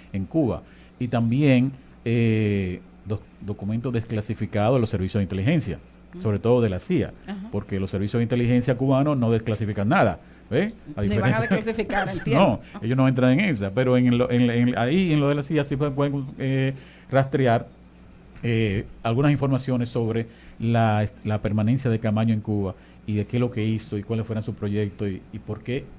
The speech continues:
Speaker 1: terminó como terminó.
Speaker 2: Cuando hablamos de, de, de Camaño, hablamos de, de una figura que suscita lo mismo, eh, devoción que odio. Eh, hay una incomprensión general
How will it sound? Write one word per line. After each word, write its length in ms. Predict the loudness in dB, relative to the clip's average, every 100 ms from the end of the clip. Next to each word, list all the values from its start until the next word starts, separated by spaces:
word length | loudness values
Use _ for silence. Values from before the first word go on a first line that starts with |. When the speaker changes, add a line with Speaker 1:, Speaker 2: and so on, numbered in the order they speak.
| -8
Speaker 1:
terminó 500 | -6 -4 -2 -2 -4 -12 -4
como 280 | 0 0 -2
terminó. 400 | -6 -4 -4 -6 -8 -10 -10 -16 -20 -20 -20 -10
Speaker 2:
Cuando 260 | -6 -4 -4
hablamos 360 | -4 -6 -4
de, 280 | -4 -6 -8
de, 320 | -6 -6 -6 0
de 100 | 0
Camaño, 420 | 2 -4 -8 -8
hablamos 320 | -8 -6 -6
de, 220 | -6 -8 -8
de 60 | -8
una 160 | -6 -8
figura 360 | -8 -8 -8
que 100 | -10
suscita 420 | -10 -10 -10 -12
lo 120 | -10 -8
mismo, 480 | -8 -8 -8 -8 -12 -20 -20 -20 -10
eh, 300 | -8 -6 -6
devoción 680 | -6 -4 -8 -8 -6 -6 -8 -12 -20 -20 -16
que 140 | -6 -4
odio. 380 | -4 -8 -14 -16 -18 -20 -20 -20 -18 -10
Eh, 540 | -8 -6 -8 -10 -10 -6
hay 180 | -4
una 240 | -4 -6 -6
incomprensión 720 | -8 -10 -10 -10 -8 -8 -8
general 520 | -8 -8 -8 -8 -10